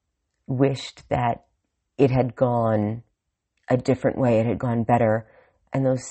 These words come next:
seven astronauts were still alive and had come back and done something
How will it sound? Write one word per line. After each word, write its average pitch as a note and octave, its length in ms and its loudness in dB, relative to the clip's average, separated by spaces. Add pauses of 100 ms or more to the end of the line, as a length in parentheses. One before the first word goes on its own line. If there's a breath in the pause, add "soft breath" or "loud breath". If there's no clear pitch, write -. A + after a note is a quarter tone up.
seven A#2 260 2
astronauts A2 960 -6 (180)
were A#2 260 2
still A2+ 420 2
alive B2+ 520 -4 (540 soft breath)
and A2+ 480 0
had A#2+ 360 -2
come C3 240 2
back A#2+ 320 -2
and B2 180 0
done B2 220 2
something A#2 680 -4